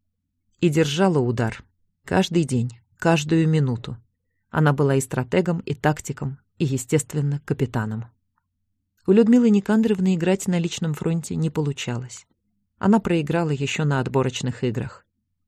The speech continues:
Задним умом понимала, конечно, что Нинка была миллион раз права, но, как напевал на манер песни Аллы Пугачевой их тренер Дим Димыч после проигрыша, «Фарш невозможно провернуть назад».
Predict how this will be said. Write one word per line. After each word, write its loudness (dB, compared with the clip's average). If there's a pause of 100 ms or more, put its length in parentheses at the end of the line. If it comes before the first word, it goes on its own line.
(340)
Задним 4
умом 4
понимала, 4
конечно, -2 (120)
что -2
Нинка 4
была 4
миллион 4
раз 0
права, -2 (580)
но, 4
как 0
напевал 4
на 2
манер 2
песни 0
Аллы 4
Пугачевой 0
их -6
тренер 0
Дим -2
Димыч 0
после 0
проигрыша, 0 (360)
«Фарш -2
невозможно 0
провернуть -2
назад». -6